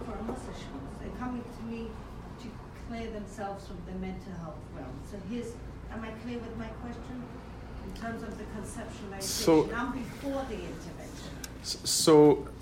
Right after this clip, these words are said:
Speaker 2: now the question, s-, we're dealing with a real human situation. Here you have a balabas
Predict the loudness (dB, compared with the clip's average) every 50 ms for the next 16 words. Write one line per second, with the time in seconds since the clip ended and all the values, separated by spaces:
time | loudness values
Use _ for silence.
0 | -8 -8 -6 -4 0 6 10 12 12 12 12 12 8 6 10 12 12 12 12 10
1 | 6 4 4 4 4 2 2 4 8 8 12 12 12 12 12 12 10 10 12 12
2 | 12 12 10 10 12 12 12 12 12 10 8 8 8 8 8 6 4 2 2 6
3 | 8 10 10 10 8 6 2 -2 -4 -6 -8 -10 -10 -10 -10 -8 -10 -10 -10 -8
4 | 8 10 12 12 12 12 12 12 10 10 12 12 12 12 12 12 10 8 8 10
5 | 8 4 2 2 0